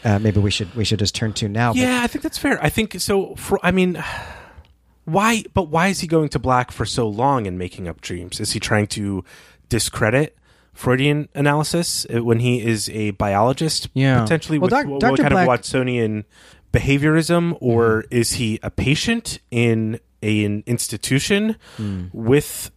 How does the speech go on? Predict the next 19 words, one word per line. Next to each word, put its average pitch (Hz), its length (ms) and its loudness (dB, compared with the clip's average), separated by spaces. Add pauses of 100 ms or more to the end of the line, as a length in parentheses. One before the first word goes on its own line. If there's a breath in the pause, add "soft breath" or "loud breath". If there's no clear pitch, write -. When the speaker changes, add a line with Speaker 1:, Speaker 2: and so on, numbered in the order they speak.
Speaker 2:
marble-like 139 760 2
halls 151 500 0
that 117 140 -4
he 120 140 -4
cannot 123 260 0
escape - 380 -2
up - 200 -4
from, 165 300 0
and 117 120 -2
he's 110 160 -4
living 117 220 4
inside 110 260 0
of 104 100 0
a 104 40 -4
delusion, 110 480 0
perhaps 107 380 -4
caused 110 540 0
<laughs> - 120 0
by 131 140 0